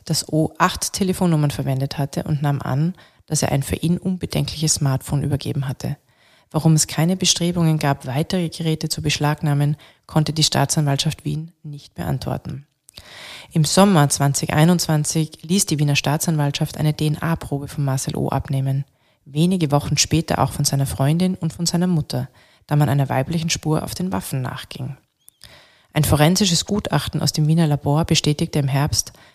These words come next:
auf einem Teil des Sturmgewehrs finden sich genetische Spuren einer weiblichen Person, die zu neunundneunzig Komma neun neun neun Prozent jene von Marcel O's Tochter sind. Bei seinem Prozess vor zwei Wochen am Wiener Schwurgerichtssaal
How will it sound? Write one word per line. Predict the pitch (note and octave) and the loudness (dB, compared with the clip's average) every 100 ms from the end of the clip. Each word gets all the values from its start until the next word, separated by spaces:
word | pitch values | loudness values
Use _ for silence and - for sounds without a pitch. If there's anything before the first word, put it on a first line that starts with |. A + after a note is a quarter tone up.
| - | -6
auf | - A#2+ | -4 0
einem | E3 F3+ G3+ | 2 2 2
Teil | - C#3 C3 | -2 0 0
des | D3+ | -2
Sturmgewehrs | - E3+ E3+ C#3+ C#3+ D3+ - | -2 0 2 2 2 0 0
finden | E3 D#3 - | 0 0 -2
sich | D3+ - | -4 -2
genetische | D3 D3 D3+ F3+ - | 0 0 0 -2 0
Spuren | - - F3+ F#3 | -2 0 -2 0
einer | D3+ D3 | 0 0
weiblichen | C3+ C#3 F3 E3 D3 | 0 -2 -4 -4 -2
Person, | C#3 - D3+ F3 F#3+ - - _ - | -2 -2 0 0 -2 -10 -20 _ -8
die | D#3+ | -2
zu | D3+ | 0
neunundneunzig | D3 C#3+ E3+ F#3+ D#3+ D#3+ E3 | 4 4 4 4 2 2 -2
Komma | - C#3+ | -2 0
neun | C3+ C#3 D3 E3+ | 0 2 2 2
neun | E3 C#3 C3+ C3+ | 2 2 0 0
neun | C3+ C#3+ F3+ | 0 2 0
Prozent | - G#3 - D3+ D3+ D#3+ | -2 -6 -2 0 0 0
jene | C#3+ D3+ | 0 0
von | - D#3+ | 2 0
Marcel | C3+ C3+ - - | 0 -2 -4 -6
O's | D#3+ D#3 - | -8 -10 -6
Tochter | - G#3+ - - | -4 -4 -4 -8
sind. | - - D3 - _ _ _ _ _ _ _ _ _ - - - - - - | -8 -8 -12 -16 _ _ _ _ _ _ _ _ _ -18 -18 -16 -16 -18 -6
Bei | - | 0
seinem | E3+ G3+ | 6 6
Prozess | F#3+ F3+ - G#3+ - | 6 4 6 4 6
vor | F3 | 2
zwei | - E3 | 2 4
Wochen | F3 E3+ F3 | 4 4 4
am | D#3+ | 6
Wiener | D#3 | 4
Schwurgerichtssaal | D3+ E3+ E3 D#3+ D#3 - D3+ | 4 2 2 0 0 0 2